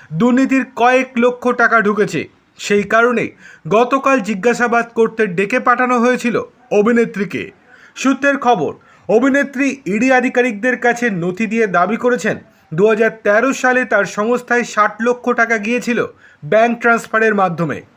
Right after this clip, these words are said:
এর মধ্যে দু হাজার পনেরো সালে কুড়ি লক্ষ টাকা তিনি ফেরত দিয়েছেন বলেও ইডি আধিকারিকদের কাছে দাবি করেছেন তিনি। একটি হিন্দি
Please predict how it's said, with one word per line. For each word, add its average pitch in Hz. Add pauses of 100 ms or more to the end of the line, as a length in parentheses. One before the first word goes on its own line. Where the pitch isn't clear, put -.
(120)
এর 170
মধ্যে 196 (340)
দু 220
হাজার 247
পনেরো 262
সালে 262 (100)
কুড়ি 247
লক্ষ 262
টাকা 233
তিনি 220
ফেরত 190
দিয়েছেন 240
বলেও 233 (360)
ইডি 262
আধিকারিকদের 247
কাছে 240
দাবি 202
করেছেন 214
তিনি। 175 (380)
একটি 170
হিন্দি 233